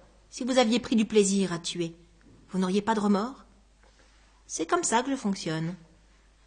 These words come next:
C'est votre problème, mon vieux. Il fallait y réfléchir avant. Comment aurais-je pu le savoir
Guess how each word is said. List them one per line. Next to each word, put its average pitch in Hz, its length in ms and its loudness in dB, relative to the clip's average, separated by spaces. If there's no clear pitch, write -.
C'est 294 160 4
votre 339 220 10
problème, 285 420 10
mon 226 200 8
vieux. 196 340 8
Il 262 100 0
fallait 339 260 8
y 339 60 6
réfléchir 302 420 6
avant. 233 380 8
Comment 226 260 6
aurais-je 254 200 2
pu 277 100 -4
le 247 40 -4
savoir 262 600 6